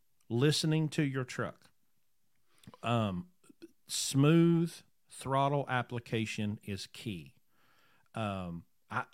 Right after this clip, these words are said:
and I never thought about it until I rode with a guy one day a couple years ago, and he was just on the gas,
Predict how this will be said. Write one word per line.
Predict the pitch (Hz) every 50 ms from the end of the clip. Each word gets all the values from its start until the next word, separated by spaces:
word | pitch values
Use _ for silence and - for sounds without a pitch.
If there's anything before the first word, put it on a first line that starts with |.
| -
and | 135 123 135 -
I | 120 139 165
never | 170 170 156 131 113 110 -
thought | - - - 143 139 143 135
about | 127 117 101 95 95
it | 101 92
until | 95 - 120 110 110 107
I | 107 104
rode | 113 127 139 139
with | 123 110
a | 101 95
guy | 98 95 92 90
one | 90 92 92 90
day | 90 87 87 85
a | 85 87 87 85 90 85 82 -
couple | - 98 - 95
years | 87 92 95 92 92
ago, | 87 82 78 80 82 - _ - _ - - - - _ -
and | - 127
he | 127
was | 113 -
just | - 95 - -
on | - 110 110
the | 104 101
gas, | 92 82 76 - -